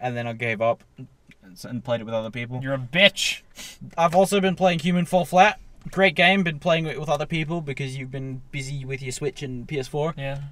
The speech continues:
Speaker 1: Um, I've also been playing Sanctum two. Good game.
Speaker 2: That is a good game.
Speaker 1: Been playing it with other people 'cause you've been busy with your Switch and your P S four.
Speaker 2: Okay. I, I feel like
Speaker 1: And
Speaker 2: you're trying to tell me something here.
Speaker 1: <laughs> Maybe.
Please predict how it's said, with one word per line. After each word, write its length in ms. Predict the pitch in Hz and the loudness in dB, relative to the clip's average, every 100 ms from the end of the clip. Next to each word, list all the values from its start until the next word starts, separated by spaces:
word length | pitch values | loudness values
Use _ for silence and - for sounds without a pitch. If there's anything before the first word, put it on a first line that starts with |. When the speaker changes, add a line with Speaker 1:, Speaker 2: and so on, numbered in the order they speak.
| - | -10
Speaker 1:
Um, 320 | 127 131 135 | -4 -2 0
I've 120 | 127 143 | -2 -2
also 200 | 147 147 | -4 -4
been 120 | 135 | -4
playing 240 | 143 127 | -2 -2
Sanctum 400 | 123 143 139 123 | -2 -4 -4 -8
two. 300 | 113 147 147 135 131 - | -4 -2 -2 -6 -12 -10
Good 160 | 131 | -6
game. 360 | 127 120 123 123 | -4 -2 -4 -4
Speaker 2:
That 120 | 190 | -6
is 100 | 277 | -6
a 40 | |
good 160 | 160 135 | -6 -6
game. 300 | 127 110 127 | -6 -8 -4
Speaker 1:
Been 160 | 143 131 | -4 2
playing 220 | 143 131 | 2 2
it 100 | 123 | 0
with 100 | 131 | 0
other 180 | 127 120 | 0 -2
people 380 | 127 123 120 117 - | -2 -2 -4 -8 -8
'cause 180 | 123 113 | -6 -4
you've 120 | 117 | -4
been 120 | 113 | -2
busy 240 | 107 107 107 | -4 -4 -4
with 140 | 101 | -6
your 80 | 98 | -8
Switch 240 | 98 98 | -4 -6
and 80 | 95 | -4
your 80 | 95 | -6
P 100 | 104 | -6
S 60 | 92 | -2
four. 260 | 151 131 - _ _ _ _ _ - | 2 2 0 _ _ _ _ _ -6
Speaker 2:
Okay. 300 | 139 139 117 - - | -4 -2 -4 -4 12
I, 40 | |
I 40 | 160 | 12
feel 80 | 165 | 12
like 0 | 165 165 165 | 12 12 12
Speaker 1:
And 80 | 165 | 12
Speaker 2:
you're 60 | 170 | 6
trying 160 | 208 165 | -2 -2
to 40 | |
tell 140 | - 135 | -4 -6
me 100 | 127 | -6
something 280 | 117 113 | -10 0
here. 320 | 175 - - - - - _ | 0 4 6 6 4 -20 _
Speaker 1:
<laughs> 380 | - - - - | -20 -20 -20 2
Maybe. 400 | 190 170 113 139 | 4 4 2 -2